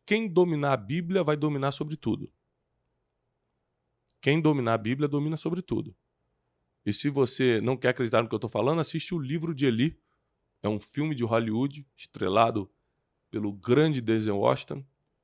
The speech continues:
e que aí você vai entender o poder da Bíblia.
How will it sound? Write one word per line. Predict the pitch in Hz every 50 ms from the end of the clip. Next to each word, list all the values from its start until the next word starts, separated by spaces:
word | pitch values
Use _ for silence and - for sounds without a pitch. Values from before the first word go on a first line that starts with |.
| _ _ _ _ _ _ _ _ _ _ _ -
e | 117 104 101 101 101 98 98 92 92 90 92 92 82 - - -
que | - - 113
aí | 117
você | 113 147
vai | 135 135 135
entender | 135 143 135 127
o | 131
poder | 131 - 135 - 135
da | 143 160
Bíblia. | 165 147 - - - _